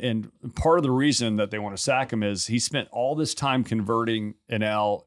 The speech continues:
over into this renewable company while closing down coal plants and being more reliant upon Russian gas. So from a fiscally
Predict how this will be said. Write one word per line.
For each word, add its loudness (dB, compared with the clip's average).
over -4
into -4
this -8
renewable -2
company -8
while 6
closing 4
down 0
coal -2
plants -4
and -2
being 4
more 4
reliant 0
upon -2
Russian -2
gas. -6
So 2
from 0
a 0
fiscally 0